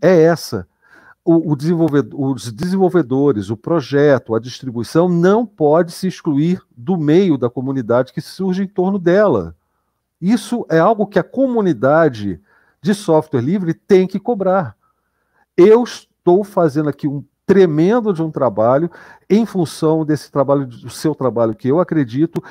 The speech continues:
e eu quero estar aqui. Mas eu não vou contribuir com, com código, eu não pertenço ao ciclo oficial,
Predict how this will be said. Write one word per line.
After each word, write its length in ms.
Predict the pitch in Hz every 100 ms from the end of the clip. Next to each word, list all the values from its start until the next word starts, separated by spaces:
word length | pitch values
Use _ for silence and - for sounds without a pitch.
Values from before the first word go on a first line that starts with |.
| - -
e 340 | 175 208 214
eu 240 | - 165 190
quero 380 | 196 151 147 156
estar 340 | - 139 147
aqui. 280 | - - 120 - -
Mas 180 | 156 156
eu 60 |
não 120 | 170
vou 120 | 160 160
contribuir 720 | 135 123 123 120 113 107 95 - -
com, 460 | - 120 113 107 98 -
com 180 | 110
código, 640 | 107 - 190 190 165 165 -
eu 160 | 165
não 80 | 185
pertenço 720 | 170 160 - - 170 170 -
ao 80 | 131
ciclo 360 | - 143 131 120
oficial, 920 | - 107 - 110 123 165 180 180